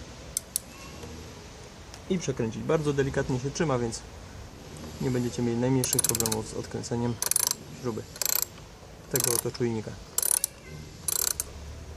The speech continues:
Ważne jest, żeby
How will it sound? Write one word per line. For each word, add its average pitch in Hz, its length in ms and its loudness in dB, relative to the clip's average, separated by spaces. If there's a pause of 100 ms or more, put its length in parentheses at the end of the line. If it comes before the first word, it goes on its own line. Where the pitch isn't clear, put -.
(2500)
Ważne 135 320 6
jest, 123 220 6
żeby 123 360 2